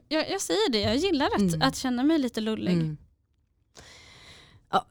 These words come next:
Speaker 2: jag
Speaker 1: Det
Speaker 2: ska,
Speaker 1: är en
Speaker 2: jag ska,
Speaker 1: mysig
Speaker 2: jag,
Speaker 1: känsla.
Speaker 2: jag ska göra en riskbedömning på Matilda efter det här poddavsnittet. Vi ska, <laughs> jag ska utvärdera hennes alkoholvanor.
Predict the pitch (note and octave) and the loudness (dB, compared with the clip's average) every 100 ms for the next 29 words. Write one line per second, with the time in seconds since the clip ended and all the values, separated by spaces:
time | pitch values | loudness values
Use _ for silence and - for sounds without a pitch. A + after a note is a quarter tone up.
0 | - F#3+ C4 G3+ A3+ G#3+ B3 A3 G#3+ A3+ | 0 6 10 12 12 10 8 8 8 6
1 | A#3 - A3+ G3 F3+ G#3 - E3+ F3+ F#3+ | 6 8 8 10 8 6 6 6 8 8
2 | F#3 F3+ F3+ F#3 F#3 G3+ - F3+ G3+ F3+ | 6 6 6 6 8 6 6 6 8 8
3 | F3+ F#3 F3 E4 A3 G#3+ A#3 G#3 G3+ G#3 | 8 8 10 8 8 8 8 8 6 8
4 | F#3+ G#3 D#4+ A#3+ G#3 C#4+ G#3+ A#3 A3 G3 | 10 10 10 10 8 8 10 10 8 8
5 | G#3 G3+ F#3+ F#3 F#3+ F#3 D4+ G3 A3+ - | 8 8 8 8 6 6 8 10 8 6
6 | F3+ B3 A3+ A3 - G3+ G3+ | 8 8 10 6 6 4 4